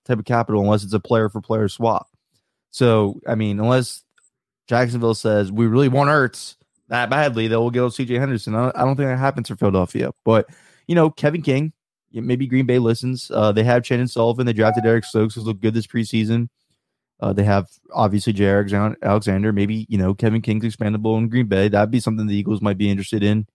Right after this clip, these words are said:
Long corner for, uh, Jonathan Gannon to work with. We'll see. Uh, I, I just don't think, I don't know if those are the moves. I think it's gonna be a waiver wire pickup per se, but, uh, so th-, I just don't think the, the bottom of the depth chart corner wise is out there.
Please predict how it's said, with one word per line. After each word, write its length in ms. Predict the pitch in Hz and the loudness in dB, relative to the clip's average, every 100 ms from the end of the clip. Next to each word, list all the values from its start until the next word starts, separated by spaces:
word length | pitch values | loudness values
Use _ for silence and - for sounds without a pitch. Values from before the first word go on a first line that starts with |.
| _ | _
Long 320 | 110 110 113 104 | 0 2 2 0
corner 340 | 120 107 110 | 0 2 0
for, 320 | - 107 107 _ _ _ - | 2 0 0 _ _ _ -6
uh, 260 | 107 101 101 | 2 2 2
Jonathan 380 | 104 107 107 | 2 0 0
Gannon 180 | 104 104 | -2 -4
to 60 | 101 | -4
work 220 | 95 95 | -6 -4
with. 200 | 104 101 | -4 -4
We'll 100 | 123 | -8
see. 320 | 127 131 143 _ _ _ - | -4 -4 -4 _ _ _ -8
Uh, 320 | 120 123 123 - - | 0 2 2 -2 0
I, 180 | 120 | 0
I 160 | 127 135 | 4 2
just 120 | 139 | 2
don't 140 | 147 131 | 0 0
think, 220 | 139 120 | -2 0
I 60 | 123 | 2
don't 100 | 123 | 4
know 120 | 127 | 6
if 40 | 110 | 6
those 180 | 104 95 | 4 4
are 40 | |
the 100 | 92 | 0
moves. 420 | 92 101 95 87 98 | 2 4 4 2 2
I 40 | |
think 120 | 104 | 0
it's 80 | 92 | -2
gonna 80 | 98 | -4
be 80 | 92 | -2
a 60 | |
waiver 280 | 92 104 95 | 2 2 2
wire 220 | 90 87 | 2 2
pickup 320 | 92 95 90 - _ _ - | 0 0 -2 -4 _ _ -10
per 100 | 98 | -8
se, 360 | - 101 95 | 2 2 2
but, 260 | 85 87 82 _ _ _ | 0 -4 -6 _ _ _
uh, 300 | - 92 85 - _ _ _ _ _ _ _ _ | -2 -2 -2 -6 _ _ _ _ _ _ _ _
so 160 | - 127 | -6 -4
th-, 340 | 131 131 143 | -4 -4 0
I 100 | 139 | 0
just 140 | 127 | 0
don't 120 | 127 113 | 0 2
think 160 | 107 | 2
the, 180 | 107 98 _ - - | 2 0 _ -20 -4
the 80 | |
bottom 300 | 104 107 107 | 0 4 2
of 80 | 98 | 0
the 40 | 92 | 0
depth 180 | 104 | -2
chart 180 | - 95 | 0 -2
corner 180 | - 101 | 0 0
wise 260 | 92 90 92 | 0 0 0
is 80 | |
out 200 | 92 85 | -2 -2
there. 240 | - 139 | -6 -8